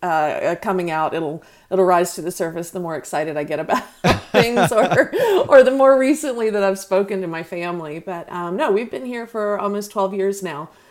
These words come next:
Speaker 1: Um, my husband's job brought us out, and, uh, it's, you know, it's definitely grown on us. There are lots of
Speaker 2: Mm.
Speaker 1: things we love about it here. Um, it was
Speaker 2: Yeah.
Speaker 1: thirty-two degrees when I woke up this morning. That wasn't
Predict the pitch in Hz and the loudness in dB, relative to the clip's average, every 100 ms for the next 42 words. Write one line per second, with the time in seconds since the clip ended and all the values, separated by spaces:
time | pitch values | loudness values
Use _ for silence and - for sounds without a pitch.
0 | _ - 180 165 160 175 170 165 175 - | _ -8 -4 -4 -4 -6 -8 -8 -10 -8
1 | 156 165 170 165 165 170 156 160 196 240 | -8 -8 -8 -10 -10 -12 -8 -8 -8 -12
2 | - 202 185 180 175 175 180 - 180 180 | -12 -8 -8 -8 -8 -8 -10 -10 -10 -10
3 | 180 185 180 190 - 220 190 170 185 - | -10 -10 -10 -10 -10 -8 -6 -6 -10 -12
4 | - - _ _ 196 190 202 196 185 180 | -18 -20 _ _ -4 -2 -2 0 -2 -2
5 | 180 175 202 202 196 180 - 208 185 190 | -4 -4 -6 -6 -6 -6 -8 -10 -6 -4
6 | 185 - 180 175 175 185 202 - 190 185 | -4 0 0 0 -2 -2 -6 -10 -10 -6
7 | 175 170 170 185 190 233 247 185 180 180 | -6 -8 -4 -4 -4 -8 -10 -10 -10 -6
8 | 170 156 - 208 202 208 220 190 196 196 | -8 -8 -8 -4 -4 -6 -8 -6 -4 -4
9 | 214 208 180 175 180 214 190 190 180 165 | -6 -8 -4 -4 -6 -10 -10 -10 -10 -8
10 | 180 190 180 196 190 190 190 | -8 -8 -8 -6 -6 -2 -4